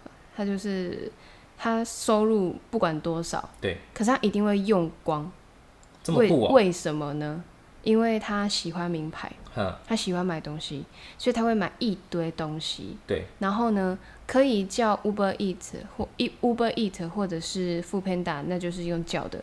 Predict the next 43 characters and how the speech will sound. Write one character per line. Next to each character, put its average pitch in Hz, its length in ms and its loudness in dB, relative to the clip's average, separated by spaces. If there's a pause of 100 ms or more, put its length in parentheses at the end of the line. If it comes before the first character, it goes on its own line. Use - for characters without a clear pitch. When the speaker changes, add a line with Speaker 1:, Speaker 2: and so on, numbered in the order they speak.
Speaker 2:
嗯。 - 80 -2
Speaker 1:
而 175 40 2
不 175 140 -2
会 190 120 0
自 190 120 -6
己 160 60 -4
去 - 200 -8
买。 - 180 -10 (200)
Speaker 2:
是。 98 240 -8 (120)
Speaker 1:
或 240 120 4
者 175 140 -2
是 190 300 0 (100)
可 220 100 2
以 220 160 2
坐 196 200 -2
Uber 175 300 0
就 180 140 -4
坐 180 200 -6
Uber， 160 340 -4 (420)
不 180 140 -2
会 185 420 -2 (100)
想 165 280 -4
要 180 100 -2
去 185 140 -8
搭 170 180 -4
公 170 240 -2
共 165 260 -2
运 160 160 -4
输。 - 240 -10 (140)
Speaker 2:
对。 90 200 -4 (540)
Speaker 1:
对， - 160 -6 (320)
所 262 140 2
以 233 240 4 (260)
这 311 160 -2
就 294 140 0
是 269 320 0
Speaker 2:
欸， 165 80 0
那 185 60 2
你 135 100 0
要 131 80 2
把 113 160 0
那 117 80 -4
个 120 100 -4